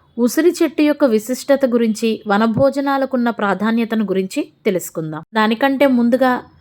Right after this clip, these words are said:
మన ఛానల్ను మొదటిసారి చూస్తున్న వాళ్ళు ఎవరైనా ఉంటే గనక ఛానల్ను సబ్స్క్రైబ్ చేసుకుని, వీడియోను పూర్తిగా చూసిన తర్వాత కామెంట్ సెక్షన్లో "ఓం నమః శివాయ" అని టైప్ చేస్తారని ఆశిస్తున్నాను. హరిహరాదులు ఇరువురికి కూడా ప్రీతికరమైన మాసం.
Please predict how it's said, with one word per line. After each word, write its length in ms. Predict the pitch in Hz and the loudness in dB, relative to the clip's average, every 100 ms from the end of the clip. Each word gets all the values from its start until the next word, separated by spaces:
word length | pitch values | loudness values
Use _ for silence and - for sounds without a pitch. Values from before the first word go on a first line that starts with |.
| _ 233 | _ 0
మన 120 | 240 | 0
ఛానల్ను 500 | 226 226 220 262 269 | 0 0 2 2 2
మొదటిసారి 640 | 240 202 214 240 277 269 262 | 0 -2 -4 -2 0 2 0
చూస్తున్న 320 | 247 254 247 | -2 0 0
వాళ్ళు 240 | 240 233 208 | 2 2 0
ఎవరైనా 440 | 196 202 214 226 | 0 0 0 -2
ఉంటే 320 | 202 180 202 214 | -2 -2 -2 -2
గనక 220 | 214 269 277 - - - - | -2 -4 -6 -10 -20 -20 -6
ఛానల్ను 420 | 220 190 214 240 262 | -2 0 0 0 0
సబ్స్క్రైబ్ 600 | 240 196 - 220 214 233 | 0 -2 -4 -4 0 -2
చేసుకుని, 440 | 220 - 240 349 - - - - | -2 -4 -4 -4 -8 -20 -10 2
వీడియోను 420 | 247 262 320 330 | 4 4 2 0
పూర్తిగా 420 | 262 262 277 277 | 0 0 2 2
చూసిన 400 | 269 226 214 226 | 2 -2 -2 -4
తర్వాత 460 | 208 180 180 185 277 311 - | -2 -2 -2 -2 -4 -4 0
కామెంట్ 320 | 240 277 285 | 0 0 -2
సెక్షన్లో 580 | 285 269 269 233 202 226 - _ _ - | -2 -2 -2 -2 -2 -4 -10 _ _ 2
"ఓం 260 | 233 285 | 2 4
నమః 180 | 294 254 | 2 0
శివాయ" 420 | 247 - 226 214 | -2 -2 0 0
అని 200 | 214 202 | 0 -2
టైప్ 340 | 190 190 190 226 | -2 -4 -4 -6
చేస్తారని 520 | 208 - 185 190 254 - - | -6 -4 -4 -2 -6 -6 -10
ఆశిస్తున్నాను. 600 | 170 185 - 170 165 160 _ _ - | -10 -14 -16 -14 -14 -18 _ _ -4
హరిహరాదులు 800 | - 269 302 370 370 339 311 | 2 4 6 4 4 4 2
ఇరువురికి 500 | 247 247 277 311 311 | 2 4 2 2 0
కూడా 300 | 302 302 294 | 2 4 4
ప్రీతికరమైన 800 | 302 247 220 247 262 254 254 254 | 0 -2 -2 0 0 2 0 0
మాసం. 440 | 240 180 170 165 | 0 -2 -4 -10